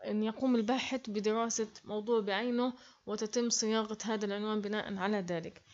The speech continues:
هذا بالنسبة لصياغة العنوان الدراسة، وكما قلنا أن أهم ما في العنوان أن يحدد متغيرات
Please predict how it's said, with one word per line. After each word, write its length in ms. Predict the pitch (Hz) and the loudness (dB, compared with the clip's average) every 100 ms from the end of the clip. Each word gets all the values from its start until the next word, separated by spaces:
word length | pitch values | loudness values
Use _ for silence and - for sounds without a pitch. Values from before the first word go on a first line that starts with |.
| - - | -20 -4
هذا 300 | 262 277 262 | 0 2 2
بالنسبة 680 | 240 233 254 - 233 233 240 - - 208 | 2 2 2 2 0 -2 -4 -14 -14 -4
لصياغة 600 | 226 - 220 226 220 214 | 2 2 2 2 0 -4
العنوان 600 | 196 175 196 202 220 220 220 - - _ - | -2 -2 -2 0 0 0 -4 -12 -20 _ -6
الدراسة، 560 | 196 214 226 226 214 | 2 2 2 0 -2
وكما 300 | 202 247 226 | -2 0 -2
قلنا 460 | 220 247 233 220 - | 0 0 0 0 0
أن 180 | 220 208 | 0 0
أهم 580 | - 220 254 277 277 240 - _ | 0 0 0 0 -4 -6 -14 _
ما 300 | 202 214 220 | -4 0 2
في 360 | 220 240 233 202 | 0 -2 -2 0
العنوان 440 | 208 208 220 226 226 - _ - | 0 0 0 0 -2 -14 _ 0
أن 120 | 240 | 2
يحدد 560 | 226 - 233 208 220 220 | 2 2 0 2 0 2
متغيرات 840 | 220 214 208 214 214 220 220 220 | 0 0 0 2 4 2 0 -2